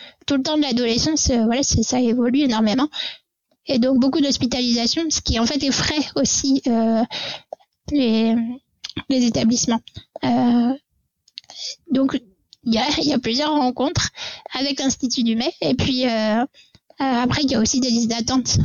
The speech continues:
Euh, euh, l'Institut du Mai, c'est le seul en France, hein, qui, euh, qui... qui, euh, comment, offre cette, euh, formation. Donc, euh, évidemment, les listes d'attente sont longues. Et quand, en plus, euh,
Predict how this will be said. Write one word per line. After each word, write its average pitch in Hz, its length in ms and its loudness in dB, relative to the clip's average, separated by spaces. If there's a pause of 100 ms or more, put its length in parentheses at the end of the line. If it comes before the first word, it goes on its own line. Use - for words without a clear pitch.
(120)
Euh, 247 280 2 (440)
euh, 233 120 2
l'Institut 247 460 0
du 233 100 2
Mai, 302 120 0
c'est 294 100 -2
le 254 60 0
seul 294 220 2
en 240 100 2
France, 262 300 0
hein, 233 100 0
qui, 214 260 -2
euh, 226 220 2 (520)
qui... 254 220 -8
qui, 226 340 0
euh, 233 280 2 (320)
comment, 233 280 2
offre 262 320 0
cette, 240 300 -2
euh, 214 260 0 (380)
formation. 254 540 0
Donc, 247 240 2
euh, 220 160 2
évidemment, 233 400 2
les 277 100 2
listes 233 180 4
d'attente 294 280 0
sont 269 140 2
longues. 294 240 2
Et 226 100 2
quand, 254 220 -2
en 254 140 2
plus, 269 360 0
euh, 220 180 2